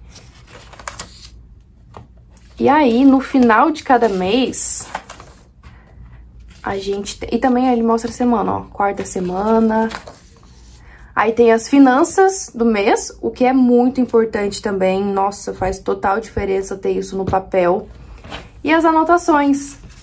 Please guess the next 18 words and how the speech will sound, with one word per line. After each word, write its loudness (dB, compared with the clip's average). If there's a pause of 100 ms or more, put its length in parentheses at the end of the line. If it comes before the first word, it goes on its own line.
(140)
E -2
aí 4
já 4
começa 2
um 0
próximo 0
mês -2
a -4
ser -8
planejado. -2 (2000)
Ó, -4 (180)
marca -2
aqui -10
todos 0
os -10
feriados 0
bem 0
certinho. -2